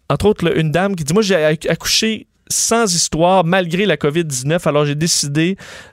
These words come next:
de l'appeler covid Marie, euh, pour souligner, euh, tout ça. Entre autres, il y a le Corona Kumar, là, on dit : « Les parents voulaient sensibiliser la population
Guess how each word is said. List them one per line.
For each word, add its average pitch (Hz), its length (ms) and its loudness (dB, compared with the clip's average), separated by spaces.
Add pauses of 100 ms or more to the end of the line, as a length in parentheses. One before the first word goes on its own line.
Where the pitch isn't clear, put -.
de 139 140 0
l'appeler 165 400 2
covid 165 460 2 (240)
Marie, 147 520 -2 (320)
euh, 110 120 0
pour - 220 -2
souligner, 170 800 0
euh, 120 60 2
tout - 160 -12
ça. 190 340 0
Entre - 160 -2
autres, 190 140 -2
il 226 40 2
y - 20 4
a - 20 4
le 127 100 0
Corona 175 440 0
Kumar, 165 540 0
là, 139 100 0
on 131 100 0
dit : « 135 120 -4
Les 151 80 2
parents 160 280 0
voulaient 151 220 0
sensibiliser 202 800 0
la 175 120 2
population 156 600 0